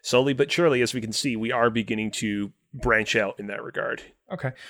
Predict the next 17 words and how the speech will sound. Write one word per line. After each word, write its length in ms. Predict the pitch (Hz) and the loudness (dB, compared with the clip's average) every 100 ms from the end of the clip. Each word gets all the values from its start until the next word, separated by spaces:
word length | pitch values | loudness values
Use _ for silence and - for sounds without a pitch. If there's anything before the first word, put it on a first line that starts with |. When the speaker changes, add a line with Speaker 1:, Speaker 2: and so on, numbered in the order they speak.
| - | 2
Speaker 2:
Well, 100 | 190 | 6
Cozy, 320 | 190 220 196 190 | 12 12 10 6
this 220 | 240 330 | 4 2
was 120 | 214 | 4
your 200 | 165 156 | 8 8
idea, 240 | 131 117 | 8 2
so 180 | 107 151 | 0 0
why 160 | 147 185 | 4 4
don't 120 | 269 | 4
I 300 | 269 196 180 | -2 -4 -6
let 300 | 160 139 151 | 0 4 4
you 320 | 139 135 147 143 | 2 0 0 0
start 320 | - 135 120 | 2 4 2
off? 320 | 98 - - _ _ _ _ _ _ _ _ _ - - - - - | -2 -14 -20 _ _ _ _ _ _ _ _ _ -14 -14 -16 -14 0
Speaker 1:
Uh, 360 | 139 165 175 - _ | 4 6 4 0 _
yeah, 200 | 427 508 | 4 4
sure. 440 | - - 254 120 | 4 2 4 4